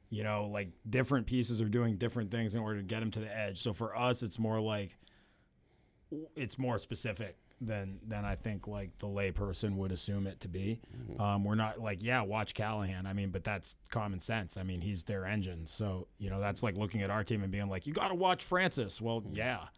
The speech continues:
Speaker 1: <laughs>
Speaker 2: Right.
Speaker 1: You know what I mean? Like, watching him and knowing that he's gonna get the ball and effectively stopping him are two very
Speaker 2: Mm.
Speaker 1: different things. And, and, and a lot of times people miss that. You know, like, f-, awareness is part of it.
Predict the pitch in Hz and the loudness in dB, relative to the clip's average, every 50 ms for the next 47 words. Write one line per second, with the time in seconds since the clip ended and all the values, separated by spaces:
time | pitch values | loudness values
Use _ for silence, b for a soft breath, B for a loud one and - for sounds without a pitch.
0 | - - - - - - - - - - - - 120 - 180 - - - - 73 | -20 -20 -20 -20 -20 -20 -20 -20 -14 -4 2 4 6 6 6 4 4 0 0 0
1 | 73 73 127 135 117 101 117 123 127 135 131 120 123 123 127 139 123 117 120 113 | 0 0 2 2 2 4 4 4 6 6 6 6 6 6 4 4 4 4 4 4
2 | 107 95 - 113 101 110 113 123 135 127 - 147 127 117 135 123 123 120 110 110 | 2 2 0 0 4 6 8 8 8 8 8 6 8 8 8 8 8 6 6 6
3 | 110 113 120 127 139 139 139 131 120 113 127 113 107 123 117 110 120 107 - 104 | 6 6 8 8 8 8 6 6 6 4 4 4 4 2 2 2 2 0 0 0
4 | 87 107 110 117 120 120 113 107 107 101 - - - 127 120 - - 113 104 110 | 0 2 4 6 6 6 4 2 0 -2 -2 0 2 2 2 4 2 2 2 2
5 | 95 - - - - - 120 131 156 - 127 110 101 104 110 104 104 104 98 - | 0 0 -2 0 4 6 8 8 10 8 8 4 6 4 4 2 2 0 0 0
6 | - 131 131 120 101 87 82 107 110 120 123 120 117 101 110 110 - 107 92 85 | 2 4 4 4 4 2 4 6 6 8 8 6 6 4 2 0 0 -2 -6 -4
7 | - 117 117 113 104 98 92 101 104 104 104 - 120 120 110 113 113 120 120 107 | -2 0 2 2 2 0 -2 -4 -6 -8 -8 -8 -6 -6 -6 -6 -6 -6 -4 -2
8 | 107 104 110 117 123 123 117 - 127 120 107 - - - 117 98 - 101 87 92 | 0 0 2 4 4 4 6 6 6 6 4 4 4 4 4 4 2 0 2 4
9 | 104 117 120 - - 92 87 80 - - b b b b b b b b 117 104 | 4 4 2 2 -2 -4 -4 -6 -8 -14 b b b b b b b b -2 0
10 | 101 104 104 104 101 101 104 101 98 - - - - - - - _ _ _ _ | 2 2 2 0 0 0 -2 -2 -4 -6 -12 -16 -20 -20 -20 -20 _ _ _ _
11 | _ _ _ _ - _ - - 110 104 110 117 127 147 147 139 120 - 117 - | _ _ _ _ -20 _ -4 -2 0 2 4 6 6 8 6 6 4 4 0 0
12 | - 117 139 156 127 95 92 87 82 - | 4 4 6 6 6 2 -2 -4 -10 -12